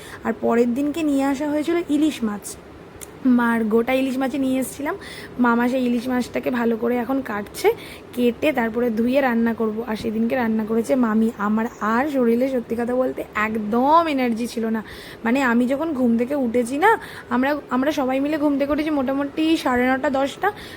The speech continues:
সবার গা হাত পা ব্যথা করছিল। স্বাভাবিক খাটাখাটনি পড়েছে না প্রচুর পরিমাণে, কিন্তু দিনটা এতটা সুন্দরভাবে কেটেছে আমি বলে প্রকাশ করতে পারবো না।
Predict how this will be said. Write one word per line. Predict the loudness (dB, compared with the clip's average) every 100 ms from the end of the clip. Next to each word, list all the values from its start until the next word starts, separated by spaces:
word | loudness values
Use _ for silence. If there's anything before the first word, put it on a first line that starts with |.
| -10
সবার | -2 0 2 2 2 2
গা | 0 0
হাত | 0
পা | -2
ব্যথা | -4 -2
করছিল। | -2 -2 -2 -4 -4 -12 -14
স্বাভাবিক | -6 0 2 2 0
খাটাখাটনি | -2 -6 -4 -4 -2 -2 2
পড়েছে | 2 2 0
না | -2
প্রচুর | -2 -4 -4 -2
পরিমাণে, | 0 0 0 -2 -6 -16 -6
কিন্তু | 0 0
দিনটা | 2 2 2 0 0
এতটা | -2 0 0 2 0
সুন্দরভাবে | 0 0 0 2 2 0 0
কেটেছে | -2 -2 -4
আমি | -2
বলে | 2 2 2
প্রকাশ | 0 -4 -6
করতে | -8 -8 -6
পারবো | -6 -4 -4
না। | -6